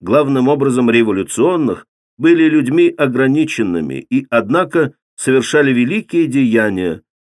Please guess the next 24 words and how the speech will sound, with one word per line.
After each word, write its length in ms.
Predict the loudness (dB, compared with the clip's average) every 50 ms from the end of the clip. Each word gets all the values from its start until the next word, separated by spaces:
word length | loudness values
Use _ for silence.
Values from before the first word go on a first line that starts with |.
| _ _ _
ибо 420 | -2 0 0 2 2 2 2 0 2
ум, 340 | 2 2 2 2 0 -4 -8
как 240 | -8 -10 -10 -8 -8
писал 380 | -8 -8 -4 0 2 2 2
Ларош-Фуко, 800 | 2 2 2 0 0 -2 -2 -6 -6 -6 -2 -2 -2 -2 -2 -4 _ _ _ _
всегда 560 | -16 -8 -4 -4 -4 -2 -2 -2 0 0 0 -2
в 100 | -2 0
дураках 720 | 0 2 2 2 0 -2 -2 -2 -4 -4 -4 -8 -14 _ _ _ _ -8
у 120 | -6 -6
сердца. 680 | -6 -6 -6 -4 -4 -4 -4 -6 -10 -16 -18 -18 -18 -20 _ _ _ _ _ _ _ _ _ _ _ _ _ _ _ _ _ _
Вот 300 | 0 0 2 0 0 -2
неизменный 600 | -2 0 2 2 2 2 2 2 2 2 0 0
постулат. 840 | -2 -2 -2 -4 -4 -4 -4 -2 0 0 -2 -2 -4 -10 _ _ _ _ _ _ _ _ _ _ _ -4
Не 100 | -4 0
бывает 400 | 0 0 2 2 2 0 0 -2
слишком 440 | -2 -4 -4 -4 -4 -4 -4 -4 -2
много 500 | -2 0 0 2 2 2 0 -2 -4 -6
характера, 760 | -4 -4 -4 -2 -2 -2 -2 -4 -4 -4 -4 -2 -4 -4 -6 _ _ _ _ _ _ _ _ -8
но 140 | -6 -4 -2
можно 340 | 0 0 0 0 0 -2
обладать 460 | -2 0 0 0 0 0 0 0 0 -2
избыточно 640 | -4 -2 -2 -2 -2 -2 -4 -8 -6 -4 -4 -2
большим 500 | 0 -2 -2 -2 -2 -2 -2 -2 -2 -4
умом, 460 | -2 -2 0 2 2 0 0 0 -2